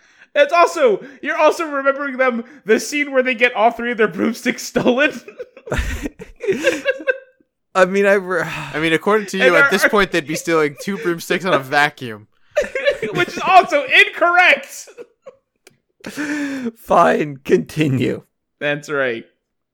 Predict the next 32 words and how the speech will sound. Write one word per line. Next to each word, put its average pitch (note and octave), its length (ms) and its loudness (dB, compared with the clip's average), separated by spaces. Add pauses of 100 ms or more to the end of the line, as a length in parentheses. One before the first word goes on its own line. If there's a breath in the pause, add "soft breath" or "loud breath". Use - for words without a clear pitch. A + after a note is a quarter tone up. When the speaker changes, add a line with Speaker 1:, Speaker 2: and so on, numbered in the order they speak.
Speaker 1:
Now E3 180 0
that's F#3+ 220 0
really E3 300 0
it, D3 320 0
'cause E3 140 -2
at E3 140 2
this E3+ 160 -6
point, D3 220 -4
they C#3+ 100 -6
do C#3 320 -4
go C3+ 160 -6
to C3 60 -6
the B2 120 -10
party. A#2 420 -8 (720 soft breath)
Speaker 2:
Okay, A2+ 460 -4
yeah. D3 260 2 (800 soft breath)
They B2+ 140 0
end D3 260 0
up D#3+ 260 2 (500 loud breath)
at D#3+ 200 2
the E3+ 60 -6
party. F#3 580 2 (560)
The C3+ 120 0
kids F3 320 2
are F#3+ 120 2
there. F#3+ 320 0
The C3 180 -4
Sanderson F#3 540 0
sisters F#3 440 -2
are F#3+ 120 0
there. F#3+ 400 -2
And C3+ 520 -4